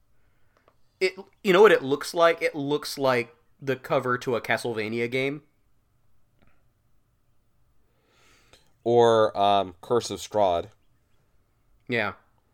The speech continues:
Speaker 2: For our D and D fans, we know you're out there, and we, and we appreciate you. <laughs>
Speaker 1: But, um, but yeah, no, that, that is just, I want more of that. <laughs>
Speaker 2: It's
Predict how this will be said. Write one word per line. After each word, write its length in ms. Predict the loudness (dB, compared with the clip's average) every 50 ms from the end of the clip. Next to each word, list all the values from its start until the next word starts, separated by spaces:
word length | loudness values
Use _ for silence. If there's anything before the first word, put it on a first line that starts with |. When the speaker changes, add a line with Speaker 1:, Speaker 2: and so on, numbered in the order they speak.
| _ _ _ _ _ _ _ _ _ _
Speaker 2:
For 160 | _ 0 2
our 100 | 2 2
D 180 | 0 -4 -6
and 100 | -6 -6
D 120 | -6 -8 -8
fans, 600 | -8 -8 -10 -10 -10 -12 -16 -16 -16 -16 -18 -20 _ _ _ _ _
we 120 | -12 -6 -4
know 100 | -2 0
you're 160 | 0 0 0
out 120 | 0 -2
there, 260 | -4 -6 -8 -8 -10 _ _ _ _ _ _ -20 _ _ _ -18
and 100 | -14 -12
we, 180 | -8 -8 -8 -8 -10 -14 -14 -14
and 140 | -8 -4 -4
we 140 | -2 -2 -2
appreciate 500 | -6 -8 -10 -12 -14 -14 -16 -18 -18 -18
you. 200 | -20 -20 -20 -20 -20
<laughs> 40 | _ _ _ _ _ _ _ _ -20 -20 _ _ -20 -20 _ _ _ _ _ _ _ _ _ _ _ _ _ -4
Speaker 1:
But, 200 | -2 -2 -2 -2
um, 320 | -4 -4 -4 -6 -8 -12 -16 _ -20 -20 -20 _ 2
but 160 | 2 2 2
yeah, 240 | 2 0 0 0 -2
no, 260 | -4 -6 -4 -4 -4 -4
that, 360 | 0 0 2 2 0 -2 -6 -20 -10 -6
that 220 | -4 -2 -2 -2
is 160 | -4 -6 -8 -10
just, 280 | -12 -14 -14 -14 -4 0
I 100 | 2 4
want 280 | 4 4 2 0 -2 -4
more 240 | -6 -4 -4 -4 -4
of 120 | -6 -10
that. 340 | -12 -14 -14 -14 -16 -18 -20 -20 -12 -8 -6 -6 -6 -6 -6 0 4
<laughs> 360 | 4 4 4 4 0 -2 -4 -10 -16 -20 -20 -20 -20 -20 -20 -20 -20 -20 -20 -20 -20 -20 -20 -20 -12 -4
Speaker 2:
It's 460 | 0 0 0 0 -2 -8 -10 -10 -12